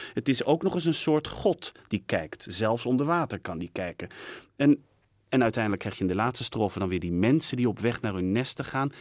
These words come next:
Wat je dan weer aan die ganzen doet denken. Wie kijkt hier nu? I-, is het een afstandelijke observator? Is het een heel betrokken persoon? Ik kan alleen maar concluderen, het is de dichter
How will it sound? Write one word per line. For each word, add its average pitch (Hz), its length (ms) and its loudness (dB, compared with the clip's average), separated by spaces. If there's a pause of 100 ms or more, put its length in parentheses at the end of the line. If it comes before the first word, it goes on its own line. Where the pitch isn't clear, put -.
(140)
Wat - 160 -4
je 117 60 -2
dan 104 120 2
weer 95 160 2
aan 85 80 -2
die 87 100 0
ganzen 143 440 2
doet 135 180 2
denken. 131 360 0 (800)
Wie 156 220 2
kijkt 160 300 -6
hier 104 140 0
nu? 82 260 0 (120)
I-, 95 160 -2
is 120 200 0
het 117 140 -2
een 110 160 4
afstandelijke 120 640 0
observator? 120 800 -2 (180)
Is 123 160 2
het 120 120 0
een 107 80 4
heel 143 300 4
betrokken 120 500 -2
persoon? 151 500 -2 (760)
Ik 120 180 -4 (140)
kan 117 200 0
alleen 101 200 2
maar 104 100 0
concluderen, 104 680 0
het - 180 -10
is 113 180 -2
de 90 160 -6
dichter 110 400 0